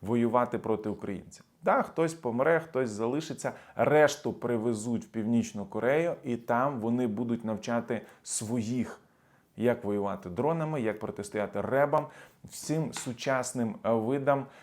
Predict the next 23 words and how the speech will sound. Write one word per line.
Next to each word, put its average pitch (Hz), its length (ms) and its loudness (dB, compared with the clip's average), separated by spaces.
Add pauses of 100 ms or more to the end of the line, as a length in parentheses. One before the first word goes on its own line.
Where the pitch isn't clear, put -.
(120)
е, 113 200 2
нової 120 680 4
війни. 110 680 -2
Війни, 120 280 2
яка 113 240 2
відбувається 101 680 2
в 87 120 -6
онлайні. 131 580 0
В 120 140 -16
Північній 120 420 -2
Кореї, 117 280 0
правда, 110 340 -6
з 107 80 -8
інтернетом 143 560 -2
проблеми, 104 560 -2
ну, 123 100 -2
але 120 320 2
для 104 160 -4
поля 117 340 -4
бою 113 340 0
можуть 107 380 -6
і 110 40 -6
привезти. 113 560 -4